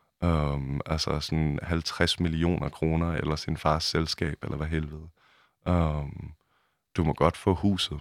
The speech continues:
måske, og sådan, altså noget, øh, nogle viktualier. Øhm,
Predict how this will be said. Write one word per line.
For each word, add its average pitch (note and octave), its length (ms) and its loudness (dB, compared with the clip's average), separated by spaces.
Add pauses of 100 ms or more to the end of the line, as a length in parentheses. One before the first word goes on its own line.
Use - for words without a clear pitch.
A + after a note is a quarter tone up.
måske, D#2+ 400 -4 (240)
og D2 280 -2
sådan, D2+ 380 -2
altså D#2 340 -2
noget, D2+ 520 0 (140)
øh, D#2 440 -2
nogle D#2 200 2
viktualier. D#2 640 -2 (720)
Øhm, D2+ 600 0